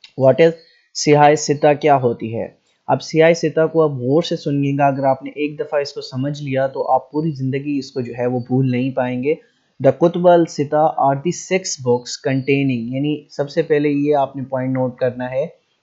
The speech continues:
یہ کلیکشن ہے کتنی کتابوں کا؟ یہ کلیکشن ہے چھ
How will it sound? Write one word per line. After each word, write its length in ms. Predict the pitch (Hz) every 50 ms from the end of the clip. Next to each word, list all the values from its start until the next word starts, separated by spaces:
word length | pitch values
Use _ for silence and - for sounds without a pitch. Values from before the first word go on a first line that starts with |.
| _ -
یہ 100 | 131 139 135 -
کلیکشن 460 | - 143 151 151 151 - - 185 175
ہے 180 | 160 151 147 143
کتنی 380 | 143 - 143 143 160 160 170 160
کتابوں 460 | 160 147 139 143 135 135 135 139 131
کا؟ 280 | 131 151 170 190 180 147
یہ 80 | 135 127 -
کلیکشن 400 | - 135 135 139 135 - - 165 156 143
ہے 200 | 143 139 151 220 220 - _ _ _ _ _ _ _
چھ 320 | - - - 165 160 165